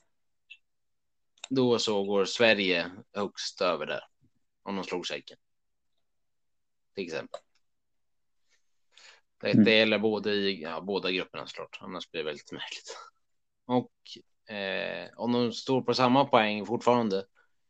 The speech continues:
Speaker 1: så, ja, kan man gå på, då går de på målskillnaden i inbördes mötena, ska tilläggas.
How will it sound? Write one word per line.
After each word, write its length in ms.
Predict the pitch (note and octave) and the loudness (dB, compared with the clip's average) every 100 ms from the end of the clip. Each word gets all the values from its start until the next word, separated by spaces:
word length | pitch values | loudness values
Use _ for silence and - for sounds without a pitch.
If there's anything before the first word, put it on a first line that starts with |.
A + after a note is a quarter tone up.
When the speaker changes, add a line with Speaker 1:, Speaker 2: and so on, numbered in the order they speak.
| _ _ _ _ | _ _ _ _
Speaker 1:
så, 180 | - - A2+ G#2 | -10 -4 0 4
ja, 240 | F#2+ - | 4 4
kan 140 | - | 2
man 100 | A2 | 0
gå 80 | A2 | 2
på, 360 | G#2+ A#2+ D#2+ - - - | 4 4 2 -4 -14 -4
då 140 | A#2+ | 2
går 120 | B2+ | 4
de 120 | A#2+ | 4
på 60 | G#2+ | 4
målskillnaden 960 | A#2+ C3+ A#2+ - D3+ D3 A2 F#2 F2+ E2 C#2+ E2 | 2 4 4 2 2 4 4 2 -2 -4 -8 -4
i 80 | F2 | -2
inbördes 380 | F2+ E2+ D#2 | -2 -4 -6
mötena, 320 | F2+ E2 D2 C2 | -6 -8 -8 -14
ska 140 | - | -10
tilläggas. 460 | E2+ C#2 A#1 - | -8 -6 -6 -6